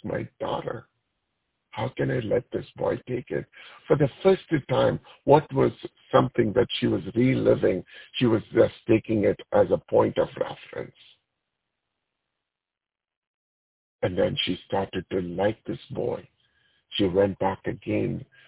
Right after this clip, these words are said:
to prison. When this incident happened in two thousand two, right,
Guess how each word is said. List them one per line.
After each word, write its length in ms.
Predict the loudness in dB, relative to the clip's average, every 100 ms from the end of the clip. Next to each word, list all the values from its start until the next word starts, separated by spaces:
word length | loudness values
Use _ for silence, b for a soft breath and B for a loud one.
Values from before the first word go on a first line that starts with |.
| b b -8
to 100 | -8
prison. 540 | -4 -4 -4 -6 -8 _ _ _ _
When 180 | 0 0
this 140 | -2 -4 0
incident 480 | 0 0 -2 -2
happened 440 | -2 -4 0 0 0
in 140 | -2 -2
two 120 | 2
thousand 420 | 4 4 0 -6 -4
two, 300 | 0 0 -2 -6 b b b b
right, 280 | 2 4 4